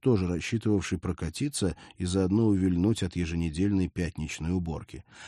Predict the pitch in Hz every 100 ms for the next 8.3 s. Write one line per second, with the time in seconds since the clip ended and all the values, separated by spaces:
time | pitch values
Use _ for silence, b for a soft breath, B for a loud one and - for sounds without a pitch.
0 | B B 135 - 233 247 - 170 135 120
1 | 123 135 139 151 214 247 143 113 180 170
2 | 156 117 - 110 107 - _ _ - 85
3 | 104 113 107 147 202 202 123 - 98 156
4 | 180 135 160 143 165 - 151 117 - 78
5 | 73 b b b 147 170 175 107 - -
6 | 110 208 190 143 117 117 98 95 90 85
7 | 92 107 185 185 117 101 - 90 107 123
8 | 101 80 73